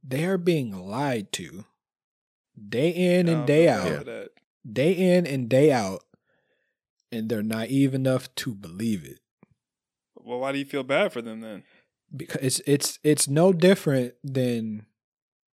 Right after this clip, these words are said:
Speaker 1: if I tell my child something to protect her feelings.
Speaker 2: Yeah, but
Speaker 1: It's,
Speaker 2: that's a
Speaker 1: it's
Speaker 2: little
Speaker 1: the s-,
Speaker 2: different.
Speaker 1: it's,
Speaker 2: That's a
Speaker 1: no, no, no, no.
Speaker 2: child.
Speaker 1: See,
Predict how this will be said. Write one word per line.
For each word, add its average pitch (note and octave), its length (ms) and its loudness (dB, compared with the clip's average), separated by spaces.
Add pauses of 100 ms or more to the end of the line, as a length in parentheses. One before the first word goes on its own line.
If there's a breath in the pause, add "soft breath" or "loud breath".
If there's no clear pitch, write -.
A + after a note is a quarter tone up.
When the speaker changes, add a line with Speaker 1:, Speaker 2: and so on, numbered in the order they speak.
(140)
Speaker 1:
if A2+ 400 -4
I B2 640 -4 (1000)
tell D3 240 0
my C3 160 0
child C3+ 440 0
something A2 500 -4
to - 160 -6
protect - 460 -6
her A2+ 120 -4
feelings. - 640 -8 (1120)
Speaker 2:
Yeah, C3+ 360 -6
but C3 120 -8
Speaker 1:
It's, B2+ 160 0
Speaker 2:
that's C3 100 -4
a - 40 8
Speaker 1:
it's C#3 100 2
Speaker 2:
little - 60 -6
Speaker 1:
the C#3 80 0
s-, - 100 -2 (120)
Speaker 2:
different. C#3 200 -2
Speaker 1:
it's, - 140 -4
Speaker 2:
That's B2+ 140 -8
a - 20 0
Speaker 1:
no, D#3+ 120 4
no, D#3+ 80 4
no, - 0 -
no. D#3 40 4 (240)
Speaker 2:
child. - 80 -4
Speaker 1:
See, C#3 400 2